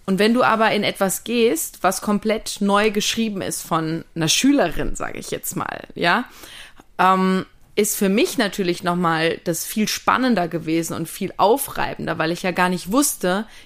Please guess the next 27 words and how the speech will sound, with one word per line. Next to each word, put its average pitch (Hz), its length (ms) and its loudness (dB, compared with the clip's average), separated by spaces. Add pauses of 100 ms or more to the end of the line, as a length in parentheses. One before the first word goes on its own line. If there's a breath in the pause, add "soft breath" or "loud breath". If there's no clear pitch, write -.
wie 214 160 4
reagiert 202 520 0
denn 254 120 2
das 170 160 -2
Publikum 156 540 -8
da - 100 -8
drauf? - 400 -4
Also 175 300 0 (880 loud breath)
mache 208 240 4
ich - 100 -6
sie 190 220 -4
glücklich 233 480 2
damit, 151 340 -2
was 165 200 2
ich 170 120 0
hier 180 160 0
liefer, 185 540 0
oder 160 420 -2 (400)
funktioniert 220 560 2
das 196 180 -2
gar 233 220 4
nicht? - 280 -4
Und 170 120 -4
das 170 140 -2
war 180 100 2
für 190 160 -4
mich 226 300 2